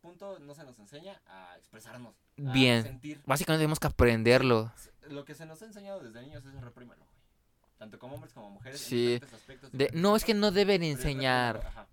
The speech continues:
Speaker 1: Este, entonces
Speaker 2: No, y yo sí, yo sí pensaba de eso de que besarse en público no lo debían hacer. Yo sí llegué a pensar así.
Speaker 1: Ay, no mames, qué asco me da.
Speaker 2: Perdón,
Speaker 1: Este,
Speaker 2: viejo.
Speaker 1: ¿por qué? Pero
Speaker 2: No sé, yo siempre pensaba así, güey.
Speaker 1: Bueno,
Speaker 2: Y
Speaker 1: con,
Speaker 2: bueno,
Speaker 1: con
Speaker 2: es
Speaker 1: ese,
Speaker 2: que
Speaker 1: con ese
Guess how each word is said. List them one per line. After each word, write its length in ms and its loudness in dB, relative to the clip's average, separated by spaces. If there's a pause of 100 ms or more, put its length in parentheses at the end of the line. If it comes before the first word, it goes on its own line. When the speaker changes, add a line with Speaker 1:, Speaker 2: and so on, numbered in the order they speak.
(260)
Speaker 1:
Este, 840 -18
entonces 520 -18
Speaker 2:
No, 120 8
y 120 2
yo 80 2
sí, 240 -2
yo 100 2
sí 140 -4
pensaba 320 2
de 60 4
eso 140 -4
de 100 4
que 120 4
besarse 340 6
en 80 0
público 380 -4
no 140 -4
lo 100 -2
debían 340 -2
hacer. 240 -8
Yo 100 -6
sí 100 -14
llegué 180 -4
a 60 -4
pensar 280 -4
así. 260 -8
Speaker 1:
Ay, 100 -12
no 100 -14
mames, 160 -16 (140)
qué 100 -20
asco 180 -20
me 100 -20
da. 340 -20
Speaker 2:
Perdón, 300 -2
Speaker 1:
Este, 40 -6
Speaker 2:
viejo. 200 -6
Speaker 1:
¿por 100 -12
qué? 160 -20 (460)
Pero 180 -8
Speaker 2:
No 120 4
sé, 200 2
yo 60 0
siempre 260 -4
pensaba 280 -6
así, 180 -8
güey. 140 -10
Speaker 1:
Bueno, 180 -6
Speaker 2:
Y 40 -16
Speaker 1:
con, 80 -10
Speaker 2:
bueno, 160 -2
Speaker 1:
con 20 -2
Speaker 2:
es 120 -6
Speaker 1:
ese, 140 0
Speaker 2:
que 40 -8
Speaker 1:
con 140 -14
ese 160 -18